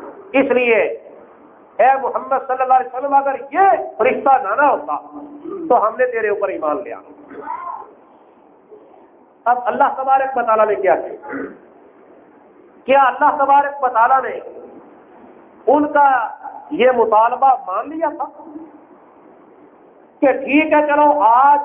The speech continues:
کے بعد جبریل علیہ الصلوۃ والسلام وحی لے کر نہیں آئیں گے، ہم پیغمبر، ہم جو ہے وحی لانے والا فرشتہ وہ تبدیل کر دیتے ہیں۔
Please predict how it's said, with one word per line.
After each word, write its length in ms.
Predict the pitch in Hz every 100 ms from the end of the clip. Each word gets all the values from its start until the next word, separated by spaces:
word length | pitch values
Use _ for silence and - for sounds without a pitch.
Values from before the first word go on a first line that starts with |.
| 285
کے 120 | 269
بعد 320 | 262 269 285 277 - - - - - - - - - - - - - - - - - - - - - - -
جبریل 420 | 180 240 277 320
علیہ 240 | 311 285 262
الصلوۃ 460 | 285 269 285 294
والسلام 460 | 294 294 269 277 285
وحی 200 | 277 285
لے 180 | 269 269
کر 240 | 277 277
نہیں 180 | 302 277
آئیں 200 | 220 196
گے، 160 | - - - -
ہم 100 | - 262 -
پیغمبر، 400 | 285 277 277 285 294 294 - 294 - - - -
ہم 220 | 247 269
جو 100 | 277
ہے 380 | 262 269 - - - 196
وحی 200 | 269 294
لانے 260 | 269 277 277
والا 180 | 277 269 -
فرشتہ 420 | 294 285 277 285
وہ 100 | 277
تبدیل 520 | 269 269 269 339 370 285
کر 120 | 214
دیتے 220 | 180 165 -
ہیں۔ 220 | -